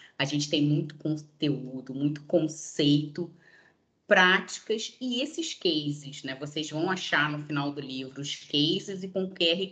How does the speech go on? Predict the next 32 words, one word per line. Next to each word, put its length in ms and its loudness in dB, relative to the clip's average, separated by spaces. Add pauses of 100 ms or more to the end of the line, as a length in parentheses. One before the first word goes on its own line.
Code 340 0
que 160 -6
vai 380 0 (600)
jogar 320 4
aqui 200 -4
pro 280 -2
nosso 400 -2
podcast. 960 -4 (800)
Então, 360 2
eu 600 2
vou 100 -2
pedir 280 -2
aqui 180 0
agora 320 0
pro 180 -6
Vitor 400 -12 (500)
dar 140 4
um 140 -2
alô 260 2
pro 120 -14
pessoal. 880 -4
E 100 -2
o 80 -2
Vitor, 340 -4
que 140 -2
trouxe 420 0
esse 180 -4
case 640 -2
aqui 220 -2
pro 140 -6
nosso 300 -4
livro, 300 -2